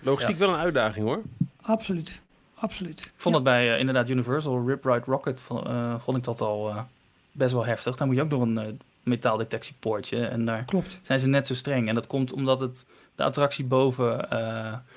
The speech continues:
Speaker 2: gebied komt waar normale mensen kunnen, normale
Speaker 3: Ja.
Speaker 2: bezoekers lopen. Dus daar willen ze, willen ze echt uit voorzorg gewoon niks in je zak, eh, mee laten nemen.
Speaker 3: Ja, ik ben volgens mij ook de enige bezoeker die die rit best wel leuk vindt.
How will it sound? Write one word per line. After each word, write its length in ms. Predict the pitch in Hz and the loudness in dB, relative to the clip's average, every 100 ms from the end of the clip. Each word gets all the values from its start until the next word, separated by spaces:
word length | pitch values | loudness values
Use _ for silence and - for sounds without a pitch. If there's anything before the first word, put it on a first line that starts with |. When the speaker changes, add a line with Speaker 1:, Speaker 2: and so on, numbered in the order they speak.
| - | -18
Speaker 2:
gebied 340 | - 127 131 131 | -6 -2 -2 0
komt 200 | 131 127 | 0 2
waar 160 | 123 | 4
normale 300 | 127 123 120 | 4 4 4
mensen 280 | 120 127 135 | 2 0 -2
kunnen, 500 | 117 110 104 104 123 _ - - | -4 -4 -4 -8 -12 _ -20 -6
normale 240 | 135 123 | 0 2
Speaker 3:
Ja. 40 | 120 | 2
Speaker 2:
bezoekers 300 | 147 - - | 0 -4 -2
lopen. 420 | 117 107 110 110 | 0 0 2 0
Dus 100 | 107 | 0
daar 100 | 120 | 0
willen 120 | 120 120 | 0 0
ze, 40 | |
willen 160 | 120 117 | -4 -4
ze 60 | |
echt 140 | 113 127 | -4 -6
uit 120 | 131 | -2
voorzorg 500 | 139 127 127 117 - _ - - - - - | 0 0 0 -4 -6 _ -20 -20 -20 -20 -20
gewoon 340 | - 127 117 113 | -4 0 0 0
niks 520 | 147 135 131 139 - | -4 2 2 2 0
in 120 | 120 | 0
je 80 | 120 | 2
zak, 240 | 120 110 113 | 2 -2 -2
eh, 160 | 107 | -2
mee 180 | 104 107 | -2 -2
laten 220 | 104 - | -4 -4
nemen. 200 | 104 101 - - - | -8 -8 -12 -18 -6
Speaker 3:
Ja, 140 | 190 208 | -6 0
ik 80 | |
ben 140 | 202 220 | 2 4
volgens 140 | 214 196 | 2 2
mij 20 | |
ook 80 | 185 | 2
de 100 | 185 | 0
enige 160 | 196 196 | 0 2
bezoeker 320 | 190 190 196 | 2 2 2
die 100 | 180 | 2
die 360 | 185 196 196 | 2 0 2
rit 240 | 175 185 - | 2 0 0
best 180 | 180 180 | -2 0
wel 100 | 180 | 0
leuk 200 | 175 175 | 0 -4
vindt. 260 | 147 127 | -8 -8